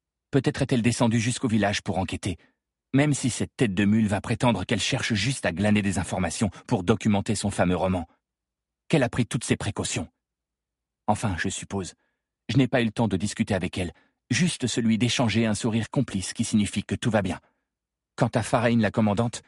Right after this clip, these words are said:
elle aussi a prétendu qu'elle avait besoin de calme. Est-ce qu'elle lisait et relisait le manuscrit emprunté à P Y F, terre des hommes tueurs de femmes, pour y trouver un nouvel indice ? Mystère, silence radio et noix de coco.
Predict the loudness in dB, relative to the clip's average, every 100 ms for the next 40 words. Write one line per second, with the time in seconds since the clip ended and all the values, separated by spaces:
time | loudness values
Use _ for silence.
0 | _ _ _ 2 4 2 0 -2 0 0
1 | 2 2 2 0 2 0 0 0 0 -2
2 | -4 -6 _ _ _ _ _ -2 -2 0
3 | 0 2 2 2 2 2 2 4 2 2
4 | 2 4 4 4 2 0 -2 -2 -4 -8
5 | 2 2 2 -2 0 0 0 -2 0 -2
6 | -2 -4 -8 _ _ _ _ _ 0 2
7 | 2 4 4 2 2 2 2 0 2 0
8 | -2 _ _ _ -6 0 0 0 0 2
9 | 2 2 2 2 0 -4 -10 _ _ _
10 | _ _ _ _ _ _ _ 2 2 0
11 | -4 -6 -8 _ _ _ -14 -4 0 2
12 | 2 0 -2 0 0 2 2 4 0 -2
13 | -6 -8